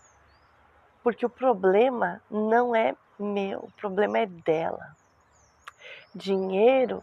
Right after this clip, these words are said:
eu vou trabalhar e vou conquistar de novo.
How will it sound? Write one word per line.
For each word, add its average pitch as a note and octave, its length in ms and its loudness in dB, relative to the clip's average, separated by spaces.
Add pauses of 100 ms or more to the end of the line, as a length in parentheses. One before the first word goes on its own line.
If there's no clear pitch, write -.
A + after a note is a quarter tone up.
(120)
eu G3 120 -2
vou F#3+ 180 2
trabalhar G#3 920 2 (840)
e G3+ 180 -6
vou G3 400 0
conquistar - 680 -2
de D4 100 -2
novo. D4 580 0